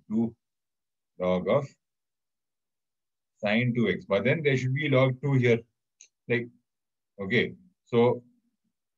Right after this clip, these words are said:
here I'll be basically adding log two and subtracting log two. Hmm. This log two will attach to this and become sine two x. Hmm. Okay. And then there's the remaining minus log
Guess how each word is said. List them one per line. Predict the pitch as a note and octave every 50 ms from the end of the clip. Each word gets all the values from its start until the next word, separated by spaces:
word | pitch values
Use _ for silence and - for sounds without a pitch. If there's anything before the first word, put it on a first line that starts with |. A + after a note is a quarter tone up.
| _ _ _ _ _ _ _ _ _ _ _ _ _ _ _ _ _ _ _ _ _ -
here | - C3 C#3 D#3 D3 B2
I'll | C3+ B2+ C3 C3+
be | C#3 D#3+ E3 D3 C3
basically | B2 C3 C3+ C3 C#3 C3+ C3+ D#3 D#3
adding | C#3 C3 C3 C3+ C#3+ D#3 C#3
log | B2+ B2 A#2+ A2+ - -
two | - -
and | - C#3 B2+
subtracting | B2+ A2+ G#2 - A#2 A#2 A#2 A2+ - - C3 B2+ B2
log | A2+ G#2 G2+ F#2+ - -
two. | F#2 F2+ - _ _ _ _ _ _ _ - -
Hmm. | G#2 G2 - - - _ _ _ _ -
This | A#2 C3+ C3 A#2+
log | C3 B2+ B2+ B2+ B2
two | D3
will | D#3 D3 B2+
attach | A#2 G#2+ A#2 A#2+ A#2+ -
to | - A#2+
this | A2 A2+ F#2 F#2 - -
and | - A2 G#2+
become | G#2 G#2 G2 - - - -
sine | - G#2+ G2 G2 F#2+
two | G2 G2
x. | F#2+ F#2+ - - _ _ _ _ _ _ _ _ _ _ _ -
Hmm. | F#2+ G2+ F#2 - - _ _ _ _ _ _ _ _ _ _ _ _ -
Okay. | - - A2+ - - - - _ _ _ _ _ -
And | F#2 F#2 F#2 F#2+
then | A2 B2 C3 B2+ A2+
there's | A2 G#2+ A2 A2
the | F#2 G#2+ F#2+ G2+
remaining | G2+ G2+ G#2 A2 B2+ C#3+ C#3+
minus | A#2 G#2 G2 G2+ G#2 G#2+ F#2+ F#2+
log | G2+ F#2+ F#2+ F#2